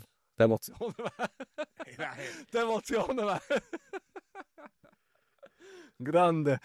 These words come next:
Speaker 1: grande Sven, völlig durchgedreht. Ein Rant vom Schönsten.
Speaker 2: Das ist un-, unfassbar. Also Inter Barcelona, tippen wir das Zeug.
Speaker 1: Noch da schaffen.
Speaker 2: Ähm, eins,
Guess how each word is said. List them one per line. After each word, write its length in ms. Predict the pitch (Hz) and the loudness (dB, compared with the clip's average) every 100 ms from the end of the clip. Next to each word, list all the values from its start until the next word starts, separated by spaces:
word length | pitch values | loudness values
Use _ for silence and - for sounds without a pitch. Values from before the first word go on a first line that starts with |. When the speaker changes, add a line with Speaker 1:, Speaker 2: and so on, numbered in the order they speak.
| - - | -10 4
Speaker 1:
grande 420 | 165 196 208 180 | 12 12 12 10
Sven, 360 | 165 160 160 135 | 12 12 12 12
völlig 360 | 160 180 170 | 12 12 12
durchgedreht. 800 | 165 147 151 143 123 120 - - | 12 12 12 8 4 4 0 -8
Ein 180 | 127 127 | -2 4
Rant 360 | 143 147 139 - | 6 6 4 0
vom 160 | 135 | -2
Schönsten. 520 | 123 120 120 160 - - - | 6 8 8 4 -6 -6 6
Speaker 2:
Das 300 | 101 101 107 | 8 8 6
ist 60 | |
un-, 180 | 107 117 | 2 4
unfassbar. 720 | 117 139 135 127 127 - 107 | 6 6 10 10 10 10 10
Also 220 | 143 151 | 12 10
Inter 220 | 147 156 135 | 8 4 8
Barcelona, 500 | 135 131 131 131 120 | 8 8 8 10 10
tippen 340 | 135 131 127 | 8 8 10
wir 80 | 117 | 12
das 180 | 117 - | 10 6
Zeug. 320 | 107 98 - _ _ - | 4 4 2 _ _ 4
Speaker 1:
Noch 160 | 160 | 6
da 200 | 160 151 | 8 6
schaffen. 460 | - 165 139 170 135 - _ - 139 _ _ | 10 10 10 8 6 4 _ -20 -20 _ _
Speaker 2:
Ähm, 520 | 110 113 110 110 110 - | 12 12 12 8 4 8
eins, 380 | 120 139 - | 10 10 6